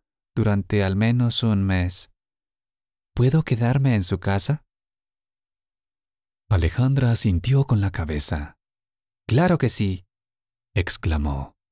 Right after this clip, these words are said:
«Puede quedarse con la habitación del fondo, aunque el piso está un poco podrido y la habitación no tiene ventanas». Baltasar sonrió.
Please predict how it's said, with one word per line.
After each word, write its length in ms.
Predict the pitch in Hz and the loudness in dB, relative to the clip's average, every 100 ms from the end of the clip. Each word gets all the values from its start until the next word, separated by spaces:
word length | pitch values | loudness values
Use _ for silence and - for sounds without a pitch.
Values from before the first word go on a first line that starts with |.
| _ _ _ _ _ _ _ | _ _ _ _ _ _ _
«Puede 220 | - 139 170 | 0 0 2
quedarse 480 | 117 113 117 135 | 0 0 0 0
con 160 | - 113 | 0 -2
la 80 | 92 | 0
habitación 580 | 87 87 85 - 110 120 | -2 -2 -2 0 2 2
del 120 | 104 | 0
fondo, 500 | - 92 87 85 - _ _ _ _ _ _ - | -2 -2 -2 -4 -8 _ _ _ _ _ _ -4
aunque 340 | 92 90 92 | -2 0 -2
el 80 | 85 | -2
piso 300 | - 101 104 | 0 0 0
está 240 | 98 101 | 0 0
un 180 | 98 95 | 0 0
poco 400 | - 98 101 90 | -2 -2 -2 -2
podrido 580 | 90 85 95 90 85 90 _ _ _ _ - | -2 0 0 -2 -2 -8 _ _ _ _ -2
y 100 | 123 | 0
la 80 | 123 | 2
habitación 520 | 123 107 - 123 127 | 0 0 0 2 2
no 80 | 104 | 2
tiene 320 | 104 107 104 | 2 2 2
ventanas». 800 | 87 80 87 80 76 - - _ _ _ _ _ _ _ _ _ _ _ _ _ _ _ _ _ _ - | 0 -2 -2 -2 -4 -6 -10 _ _ _ _ _ _ _ _ _ _ _ _ _ _ _ _ _ _ -6
Baltasar 680 | 90 76 85 73 107 117 - | -2 -2 -2 0 2 0 2
sonrió. 760 | 113 104 95 90 73 67 | 0 2 2 0 -2 -6